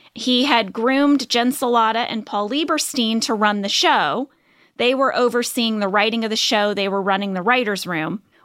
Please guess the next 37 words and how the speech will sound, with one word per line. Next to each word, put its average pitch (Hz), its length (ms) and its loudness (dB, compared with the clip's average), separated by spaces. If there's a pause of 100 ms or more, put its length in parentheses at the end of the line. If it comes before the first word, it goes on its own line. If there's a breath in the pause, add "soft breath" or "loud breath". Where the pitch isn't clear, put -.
Well, 226 140 2
Paul 254 280 -2
Feig 381 440 -2
was 302 180 0
brought 220 300 2
on 196 260 0
as 202 220 -8
a 196 100 -4
supervising 285 880 -2
director 190 680 -2
and 196 200 -8
co-executive 254 840 -2
producer 196 600 -2 (360 loud breath)
to - 180 0
oversee 254 600 0
the 214 280 -4
on-set 294 680 0
production 214 640 -4 (320 soft breath)
and 277 280 2
to - 160 -6
oversee 220 800 -2
all 220 300 2
of 214 240 -4
our 202 420 -2
directors. - 880 -6 (540)
'Cause 262 180 -2
we 349 140 2
had 381 140 2
a 269 40 0
lot 277 240 0
of 415 80 -4
new 339 200 0
directors 277 680 -2
in 226 120 -2
season 202 340 -6
five, 180 360 0
including 247 760 0